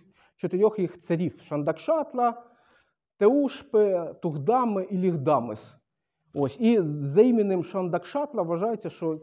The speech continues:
і кімерійці були іраномовними кочовиками. Ось. Е, кімерійська проблема — це одна з найскладніших проблем в вітчизняній історіографії. Коли кажуть, що скільки науковців, стільки точок зору, це про кімерійську проблему.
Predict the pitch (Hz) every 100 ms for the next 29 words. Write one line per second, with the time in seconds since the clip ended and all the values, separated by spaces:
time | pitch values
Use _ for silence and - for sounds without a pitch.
0 | 160 190 175 165 160 196 - 143 147 165
1 | 147 147 143 143 139 131 127 - - 131
2 | 127 58 - - - _ - - - _
3 | 143 139 127 - - 147 143 139 127 -
4 | _ - 247 339 339 240 - 226 240 311
5 | 220 240 214 214 190 196 180 190 170 180
6 | 151 139 151 156 208 165 147 139 165 175
7 | 151 147 151 143 135 135 104 - - -
8 | _ _ _ _ 208 226 226 247 214 -
9 | - 196 196 185 165 - 226 196 196 190
10 | 202 226 185 - 180 - 214 180 180 175
11 | 170 165 143 214 320 285 277 _ - 269
12 | 294 175 170 147 170 185 - 160 151 143
13 | 131 -